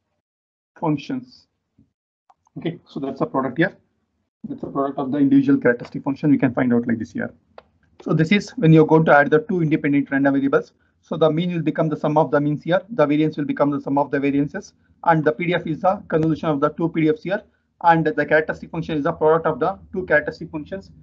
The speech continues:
we can take here. Okay, we can take, that is the product we can take here.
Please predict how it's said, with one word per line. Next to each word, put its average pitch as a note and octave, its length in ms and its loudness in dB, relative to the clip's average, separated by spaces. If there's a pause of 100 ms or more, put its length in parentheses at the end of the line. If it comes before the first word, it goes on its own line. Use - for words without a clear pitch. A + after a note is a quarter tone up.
(180)
we D#3+ 80 -4
can D#3 180 -4
take B2 220 -8
here. - 180 -10 (840)
Okay, E3 260 -4
we D#3+ 80 -4
can C#3+ 140 0
take, C#3+ 180 -2
that B2 160 0
is C#3+ 140 0
the C3+ 140 4 (240)
product B2+ 260 0
we C3+ 100 -2
can B2 140 -6
take B2 160 -8
here. F3+ 160 -2